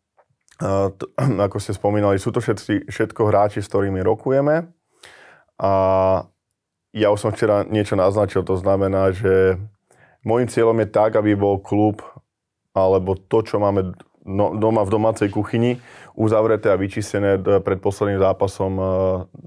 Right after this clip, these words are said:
domácej, domácej súťaže, aby, aby ľudia teda už na tom poslednom zápase mohli vedieť, ktorí z tých hráčov, ktorí, ktorí tu sú a budú tu aj v nasledujúcej sezóne. To bude tvoriť taký ten základ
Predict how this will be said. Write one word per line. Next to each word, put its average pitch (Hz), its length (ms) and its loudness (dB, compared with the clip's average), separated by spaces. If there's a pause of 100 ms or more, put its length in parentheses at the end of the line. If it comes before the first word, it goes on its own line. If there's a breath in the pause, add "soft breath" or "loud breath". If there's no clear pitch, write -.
(140)
domácej, 98 760 -4
domácej 98 440 -4
súťaže, 107 440 0
aby, 98 320 -2 (400 loud breath)
aby 107 240 -2
ľudia 117 240 2
teda 107 240 2
už 104 200 0
na 101 120 2
tom 101 160 -2
poslednom 107 400 0
zápase 98 560 0
mohli 107 320 2
vedieť, 104 400 0
ktorí 110 320 2
z - 40 -18 (120)
tých 98 80 -6
hráčov, 101 480 0
ktorí, 98 320 -4 (480 loud breath)
ktorí 98 240 0
tu 101 80 -4
sú 107 480 -2
a 95 320 0
budú 101 240 -2
tu 101 160 0
aj 98 80 0
v 95 80 -2
nasledujúcej 98 400 -4
sezóne. 113 560 -2
To 104 80 -6
bude 101 200 0
tvoriť 101 240 -2
taký 98 280 -4
ten 104 160 -2
základ 98 480 -2